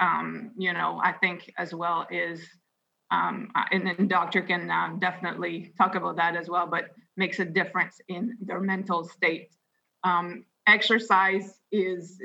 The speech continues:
definitely, um, I know for myself, and I can only speak for myself, but I feel totally different when I do exercise. Um, you know, I, I find peace inside as well later on throughout the day. If I do it in the morning, my energy level is higher.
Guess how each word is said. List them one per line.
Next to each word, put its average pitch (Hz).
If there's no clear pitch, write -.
definitely, 190
um, 165
I 190
know 208
for 214
myself, 220
and 185
I 175
can 175
only 185
speak 180
for 175
myself, 170
but 170
I 208
feel 208
totally 196
different 175
when 170
I 165
do 165
exercise. 165
Um, 170
you 175
know, 165
I, 175
I 170
find 180
peace -
inside 170
as 165
well 165
later 165
on 165
throughout 165
the 165
day. 160
If -
I 165
do 165
it 160
in 165
the 165
morning, 165
my 170
energy 190
level 170
is 160
higher. 170